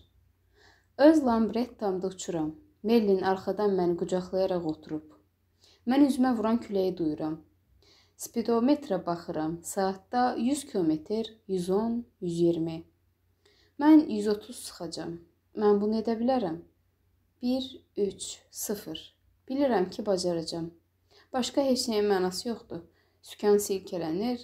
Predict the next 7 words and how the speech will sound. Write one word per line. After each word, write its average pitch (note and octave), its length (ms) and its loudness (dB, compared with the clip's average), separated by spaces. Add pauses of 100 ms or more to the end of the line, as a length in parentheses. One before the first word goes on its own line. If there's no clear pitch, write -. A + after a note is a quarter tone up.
Əvvəlcə A#3 500 2
yavaşca, G3 600 -2
sonra D4+ 320 4
biraz B3 340 -2
güclü, G#3+ 380 -8 (300)
daha G#3+ 240 -2
güclü A#3+ 500 0